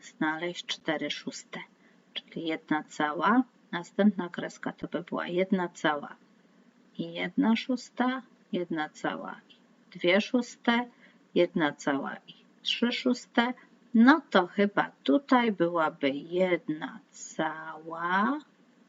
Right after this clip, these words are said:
i ile? Cztery szóste,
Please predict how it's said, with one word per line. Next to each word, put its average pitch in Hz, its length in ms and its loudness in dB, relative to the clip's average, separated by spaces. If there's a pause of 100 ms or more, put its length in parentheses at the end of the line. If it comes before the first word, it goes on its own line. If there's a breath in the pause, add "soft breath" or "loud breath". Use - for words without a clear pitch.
(480)
i 247 300 4 (960)
ile? 247 440 2 (240)
Cztery 151 760 -4 (240)
szóste, - 720 -2